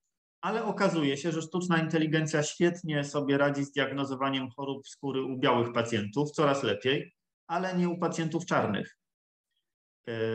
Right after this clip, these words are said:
dlatego, że, e, te obrazy, którymi ją nakarmiono, którymi, na których uczyła się diagnozować nowotwory skóry,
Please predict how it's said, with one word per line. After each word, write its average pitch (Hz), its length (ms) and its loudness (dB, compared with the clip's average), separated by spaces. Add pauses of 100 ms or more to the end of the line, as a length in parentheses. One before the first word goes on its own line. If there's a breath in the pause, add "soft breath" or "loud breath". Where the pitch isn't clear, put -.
(680)
dlatego, 175 560 2
że, 156 460 0 (280)
e, 131 300 -6
te 156 200 -6
obrazy, 165 520 4
którymi 143 440 0
ją 135 200 2
nakarmiono, 135 840 0 (560)
którymi, 135 580 -6 (180)
na 147 140 -10
których 165 340 0
uczyła 185 460 6
się - 260 -8 (360)
diagnozować 135 880 2
nowotwory 123 500 2
skóry, 120 520 0